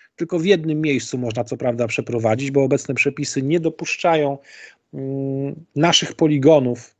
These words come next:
lądowych, wojsk lądowych do tego, żeby takich testów na dystansie czterdziestu kilometrów maksymalnych, chcielibyśmy też to wiedzieć, czy to działa, sprawdzić. Jedynie w Ustce i to przy pewnych specjalnych, dodatkowych obostrzeniach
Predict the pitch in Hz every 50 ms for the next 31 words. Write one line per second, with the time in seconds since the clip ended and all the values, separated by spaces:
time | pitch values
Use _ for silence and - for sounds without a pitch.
0 | - - 123 127 147 160 156 143 147 135 113 95 101 98 92 110 143 139 - -
1 | 147 135 139 127 110 113 123 127 131 143 131 123 117 120 117 117 110 110 _ _
2 | _ _ _ _ _ _ - 135 151 156 - - - 131 - - _ - - 143
3 | 147 - - - - 117 110 - - 117 113 113 120 123 123 123 117 113 113 120
4 | 117 - - 135 135 131 - - 123 - - 127 127 135 131 131 - 131 - -
5 | 120 117 120 117 113 113 107 104 - _ _ _ - - - _ _ _ _ _
6 | _ _ _ - - 117 110 - - 147 139 120 107 104 104 - - 117 117 110
7 | 107 113 120 117 110 113 127 113 - - - 107 101 107 101 95 98 92 - -
8 | 107 110 110 104 107 95 87 90 - - - - - 107 98 92 90 117 160 233
9 | - - _ - - - - - - - - 143 143 143 147 143 143 165 160 147
10 | 139 127 - - - 220 202 190 - - - - - - 151 147 151 147 160 151
11 | - - - 160 - - - 156 160 156 147 151 151 - - - 143 131 - -
12 | 156 147 151 151 151 143 113 117 139 139 151 143 - - - 151 139 139 135 -
13 | - - 135 127 131 127 - - - - 160 147 143 139 131 - -